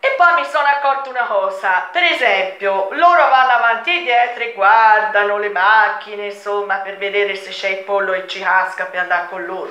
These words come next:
no? Per avere rapporti. Per esempio, se passa un uomo a piedi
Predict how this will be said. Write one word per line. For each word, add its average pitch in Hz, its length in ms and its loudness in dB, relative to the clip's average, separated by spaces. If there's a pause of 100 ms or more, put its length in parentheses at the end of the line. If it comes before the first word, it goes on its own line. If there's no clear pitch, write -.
(120)
no? - 360 -4 (460)
Per 202 100 -2
avere 190 240 -2
rapporti. 190 640 -4 (1160)
Per 453 100 2
esempio, 262 600 2
se 453 600 -4
passa 254 560 0
un 226 140 -4
uomo 226 920 0 (320)
a 226 260 0
piedi 202 920 -2